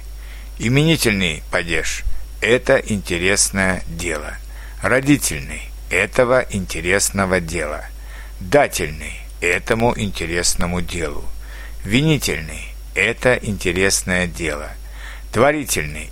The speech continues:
Этим интересным делом. Предложный. Об этом интересном деле. А теперь почитайте примеры использования этого местоимения в разных падежах. "Мы купаемся летом в этом озере. Я люблю заниматься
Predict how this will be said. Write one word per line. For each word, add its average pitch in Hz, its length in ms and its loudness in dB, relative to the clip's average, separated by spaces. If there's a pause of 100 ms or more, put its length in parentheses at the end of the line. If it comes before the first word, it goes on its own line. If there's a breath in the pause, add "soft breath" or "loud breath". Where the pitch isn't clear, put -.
Этим 120 460 0
интересным 92 720 0
делом. 82 400 -4 (600 loud breath)
Предложный. 127 840 6
Об - 260 -2
этом 117 480 2
интересном 87 680 0
деле. 80 320 -8 (640 loud breath)
А 95 120 0
теперь 107 260 4
почитайте 139 640 4
примеры 117 480 4
использования 135 840 2
этого 110 380 4
местоимения 98 760 2
в 98 80 2
разных 92 360 0
падежах. - 680 6 (580 loud breath)
"Мы 135 220 4
купаемся 143 840 6
летом 120 640 4
в 92 120 0
этом 104 420 4
озере. 78 480 -4 (580 loud breath)
Я - 120 4
люблю 127 320 4
заниматься 120 840 2